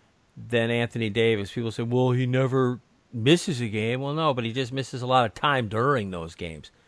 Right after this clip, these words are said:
How many minutes? How many? Look and see. I, I'll tell you something. How many minutes did he play? He played forty-one the other night. The one you wanna watch for the Lakers,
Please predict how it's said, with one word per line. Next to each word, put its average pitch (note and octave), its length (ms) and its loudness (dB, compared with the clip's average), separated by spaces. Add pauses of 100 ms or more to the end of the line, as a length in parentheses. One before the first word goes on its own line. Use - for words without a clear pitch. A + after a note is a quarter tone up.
(440)
How C#3+ 140 4
many F3+ 160 4
minutes? D#3+ 300 2
How D3 180 0
many? E3 180 0
Look D3+ 160 0
and C3+ 100 -4
see. G#2 180 -2
I, D#2+ 240 2
I'll C#3+ 80 0
tell C#3 180 -2
you B2 100 -4
something. G#2 300 -8 (320)
How C#3+ 200 4
many E3 240 2
minutes C#3+ 360 2
did D#3+ 140 -2
he D#3+ 140 0
play? E3 320 0
He D3+ 120 -2
played A#2 240 2
forty-one C3+ 880 2
the A2 140 -2
other F#2 180 -4
night. D#2+ 280 -8 (920)
The B2+ 120 -2
one F#3+ 300 4
you A3 140 2
wanna D3 280 6
watch G#2+ 500 2
for G#2+ 180 -8
the F#2+ 100 -4
Lakers, G2+ 640 -4